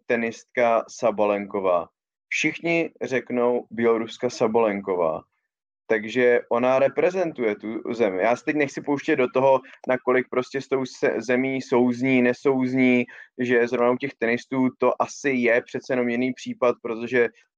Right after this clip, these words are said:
to jsou kolikrát prostě lidi, kteří od, eh, útlého věku jsou někde v akademiích na Floridě a podobně. Eh, takže do toho se nechci pouštět, jenom jsem chtěl ukázat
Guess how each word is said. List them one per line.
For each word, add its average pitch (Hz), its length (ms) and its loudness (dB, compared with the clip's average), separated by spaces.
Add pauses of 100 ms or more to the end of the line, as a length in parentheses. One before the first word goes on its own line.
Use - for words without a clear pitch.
to 120 140 0
jsou 123 480 0
kolikrát 120 640 2
prostě 120 600 0
lidi, 120 360 -2 (100)
kteří 120 580 0
od, 113 300 2 (100)
eh, 110 120 2 (100)
útlého 123 520 2
věku 120 540 0 (280)
jsou 120 340 2
někde 117 240 0
v - 80 -6
akademiích 123 520 -2
na 113 140 -2
Floridě 120 440 2
a 117 80 2
podobně. 110 580 0 (680)
Eh, 107 160 6 (100)
takže 123 240 0
do 147 80 0
toho 139 160 0
se 160 100 -4
nechci 143 240 -2
pouštět, 147 400 -2
jenom 123 320 0
jsem 127 160 -8
chtěl 135 200 0
ukázat 131 540 2